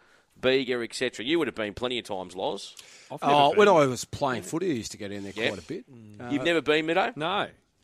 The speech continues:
Speaker 2: No, I haven't.
Speaker 4: I haven't been for a long time.
Speaker 1: It is unbelievable, boys. Um, and they, it's, it's probably, like, well, we're lucky, obviously, to, to travel to a lot of good country carnivals. Uh, and I would say this is in my top three,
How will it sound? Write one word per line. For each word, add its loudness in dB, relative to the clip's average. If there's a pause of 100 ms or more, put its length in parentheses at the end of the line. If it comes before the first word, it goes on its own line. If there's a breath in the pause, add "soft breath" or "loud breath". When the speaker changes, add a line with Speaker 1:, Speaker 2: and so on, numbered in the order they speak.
Speaker 2:
No, -12
I -16
haven't. -10
Speaker 4:
I -4 (120)
haven't -14
been -12
for -14
a -16
long -18
time. -18 (400)
Speaker 1:
It 2
is 2
unbelievable, 0
boys. -6
Um, 0
and -4
they, 2 (300)
it's, -8
it's -14 (160)
probably, 0
like, -2 (400)
well, 0
we're -2
lucky, 0
obviously, -4
to, -6 (140)
to -4
travel -2
to -10
a -8
lot -4
of -8
good -14
country -10
carnivals. -10 (520 soft breath)
Uh, 4
and 0
I 2
would -2
say 0
this -4
is -12
in -6
my -6
top -8
three, -8